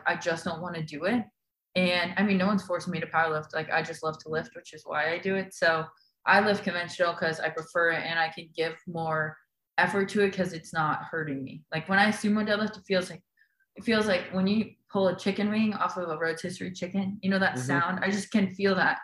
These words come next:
Speaker 1: just happening to my hips.
Speaker 2: <laughs>
Speaker 1: Um, I, I do not love it. I do not love it at all. And I know that that probably won't happen, but, like, what if you drop the weight on your toes? Oh my God. I just, I do not prefer it.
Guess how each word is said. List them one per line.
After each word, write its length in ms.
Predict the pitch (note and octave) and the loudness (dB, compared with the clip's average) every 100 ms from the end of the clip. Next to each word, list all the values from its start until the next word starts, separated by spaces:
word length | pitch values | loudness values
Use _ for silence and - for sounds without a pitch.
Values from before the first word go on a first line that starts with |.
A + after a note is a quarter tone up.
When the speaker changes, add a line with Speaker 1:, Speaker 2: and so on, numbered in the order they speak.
| - | -10
Speaker 1:
just 180 | E3 - | -10 2
happening 400 | F3 F3 F3+ E3+ | 4 4 -2 -10
to 120 | - | -10
my 280 | E3+ D#3 - - _ _ - | -4 -4 -6 -12 _ _ 2
hips. 500 | F#3+ G3+ - - - | 2 2 -6 -20 -16
Speaker 2:
<laughs> 320 | - - F#3+ - | -12 2 2 6
Speaker 1:
Um, 520 | G3+ G3 F3+ E3+ B2+ - | 8 8 6 4 -2 0
I, 200 | G3+ B3+ G#3+ | 6 6 8
I 300 | G3 G#3+ F#3 | 8 6 4
do 60 | |
not 260 | F3+ F#3 E3+ | 4 6 6
love 240 | F3+ D#3 | 4 2
it. 120 | A#2+ - | -2 0
I 140 | F3 F3 | 0 0
do 140 | E3+ | -4
not 220 | E3+ E3+ F3 | -2 0 0
love 160 | E3+ | -2
it 100 | D#3+ | -2
at 180 | D#3+ D#3 | 2 2
all. 220 | D3+ D3+ - | 2 -2 0
And 140 | G#3 | 6
I 240 | G3+ F#3 | 6 6
know 240 | F#3 G#3+ C4 | 4 2 2
that 120 | C#4 | 2
that 160 | D4 C#4+ | 0 0
probably 300 | C#4 C4 C4 | 0 0 -2
won't 200 | C4 B3 | -2 -2
happen, 340 | A3 G#3+ G#3+ G#3+ _ | -4 -4 -8 -10 _
but, 80 | F3 | 2
like, 180 | D3+ D#3+ | 2 4
what 140 | F#3+ | 2
if 100 | A#3 | 2
you 100 | G3 | 2
drop 220 | F#3 D3+ | 4 2
the 100 | - | 2
weight 140 | D#3 D#3 | -2 0
on 160 | D#3 | -2
your 140 | D3 D#3 | -4 -6
toes? 580 | - A3 A#3+ A#3+ A#3+ - _ _ _ - | 2 6 8 6 2 -4 _ _ _ -2
Oh 120 | G3+ G#3 | 2 2
my 200 | D#3+ D#3 | 2 2
God. 340 | F3 F3+ F3+ | 4 4 4
I 120 | - | 0
just, 480 | F3 D#3+ D#3 - - _ _ _ _ - - - | 0 -2 -4 -12 -20 _ _ _ _ -16 -14 -4
I 120 | E3 | -4
do 120 | D#3 D#3 | -2 -2
not 340 | D3+ C#3+ - | -2 -2 -4
prefer 460 | D#3+ - C#3+ B2 - | -10 -6 -8 -8 -10
it. 180 | C3 | -14